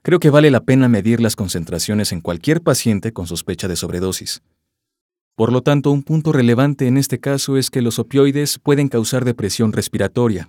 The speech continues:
hipoxemia, posiblemente con hipercapnia si se realiza medición de gases en sangre y que se pueden revertir con el antagonista de acción corta, naloxona.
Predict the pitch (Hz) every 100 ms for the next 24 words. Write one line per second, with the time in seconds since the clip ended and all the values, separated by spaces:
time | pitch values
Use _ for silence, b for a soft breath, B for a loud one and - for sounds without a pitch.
0 | _ 110 104 101 - 123 87 _ _ _
1 | _ _ 120 123 123 113 117 117 113 -
2 | 98 90 104 - 117 120 120 120 113 95
3 | 92 90 98 - 104 90 87 107 101 92
4 | 101 95 98 - 95 - 110 101 113 _
5 | _ 127 117 127 120 165 175 156 120 113
6 | 113 - 165 170 127 107 95 87 95 95
7 | 117 113 107 87 - 107 101 - 135 -
8 | 85 - 90 87 - 123 110